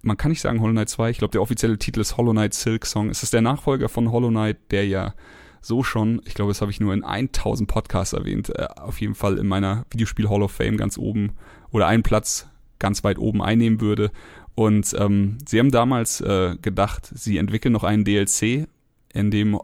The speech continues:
Hornet ein spielbarer Charakter wird, also ein, ein Gegner slash N P C aus dem Grundspiel. Und aus diesem D L C wurde dann eine, irgendwann eine Ankündigung für einen kompletten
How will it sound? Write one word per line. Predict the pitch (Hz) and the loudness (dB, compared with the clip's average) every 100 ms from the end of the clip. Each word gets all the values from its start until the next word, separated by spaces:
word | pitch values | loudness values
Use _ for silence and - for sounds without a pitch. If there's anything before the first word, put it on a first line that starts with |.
| - | -8
Hornet | - 127 135 107 - - | -2 0 2 0 -2 -8
ein | - 104 | -4 -4
spielbarer | - 120 107 98 | 0 2 2 2
Charakter | 104 107 - - | 0 -2 -2 -2
wird, | - - | -4 -4
also | 90 71 | -2 -2
ein, | 76 82 - - - - - - | -2 -4 -6 -12 -16 -16 -16 -6
ein | 92 90 - - | -2 -2 -2 0
Gegner | 113 - 110 101 | 0 2 0 0
slash | - 98 95 - | 0 0 0 0
N | 95 | 0
P | 101 | -2
C | - 101 85 | 0 0 0
aus | 95 - | -2 -2
dem | 95 73 | -2 -4
Grundspiel. | - 123 117 - 113 117 101 | 0 0 0 -2 0 0 0
Und | 107 104 98 - - | 0 0 -2 -6 -6
aus | 107 - | -6 -2
diesem | 127 131 120 104 | 0 2 2 0
D | 110 110 | 0 0
L | |
C | - 117 113 | 0 0 0
wurde | 107 107 | 2 0
dann | 104 104 95 | 0 0 0
eine, | 98 101 98 98 110 - | 0 2 0 -2 -4 -8
irgendwann | - 117 113 110 113 - | -4 -2 0 -2 -4 -2
eine | 101 - | -2 0
Ankündigung | 113 - 110 107 104 | -2 0 -2 0 -2
für | - 107 | -2 -2
einen | 101 104 | -2 -2
kompletten | - 98 - 101 - 107 110 | -2 -4 -2 -2 0 -2 -2